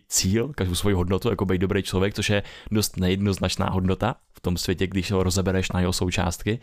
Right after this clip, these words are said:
tak tam si můžeš prostě zvolit nějakou, nějakou tu podkategorii, <laughs> která ti to třeba líp definuje. Že líp si definovat ty obecný pojmy, že třeba být dobrý člověk znamená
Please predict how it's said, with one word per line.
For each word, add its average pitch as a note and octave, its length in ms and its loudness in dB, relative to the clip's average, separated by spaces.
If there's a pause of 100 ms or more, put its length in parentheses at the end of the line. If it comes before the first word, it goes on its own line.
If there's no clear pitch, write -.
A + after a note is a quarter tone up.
(380)
tak F#2+ 180 -4
tam F2+ 160 -2
si - 120 0
můžeš F2+ 280 0
prostě F#2 300 0
zvolit F2+ 560 0
nějakou, E2+ 720 0
nějakou F2 640 0 (380)
tu E2+ 460 0 (100)
podkategorii, F2 720 0 (220)
<laughs> G#3 180 -2
která F#3 240 -2
ti D#3+ 80 -6
to A#2+ 100 0
třeba F#2+ 240 0
líp G2 220 2
definuje. G#2 420 0 (260)
Že F#2+ 80 -2
líp F#2+ 200 0
si - 100 0
definovat G#2 440 0
ty - 80 -6
obecný F#2 360 0
pojmy, G2 280 0
že E2 100 0
třeba E2+ 300 -2 (360)
být G#2+ 200 0
dobrý A2 200 0
člověk A2 260 0
znamená A2+ 640 2